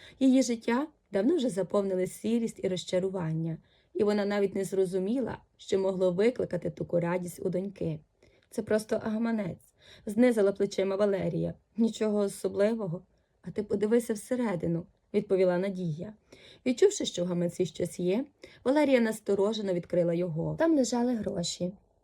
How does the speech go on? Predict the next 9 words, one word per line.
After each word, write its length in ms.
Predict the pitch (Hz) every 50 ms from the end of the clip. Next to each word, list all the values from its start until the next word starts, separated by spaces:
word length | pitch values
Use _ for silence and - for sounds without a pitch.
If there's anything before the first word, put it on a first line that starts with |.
| _ -
і 80 | 214 196
кулон 540 | - - 190 180 170 175 175 190 233 254 - _ -
у 80 | 185
вигляді 420 | 175 175 175 170 180 175 175 196 175
серця. 640 | - - 170 165 156 - - - - - 165 170 - _ _ - - - _ _ -
Коли 260 | 254 240 247 254 240
жінка 420 | 208 233 254 254 226 214 - 214
витягнула 560 | 208 214 214 208 - 202 190 196 190 190 190
його, 480 | 185 190 196 190 170 185 202 220 269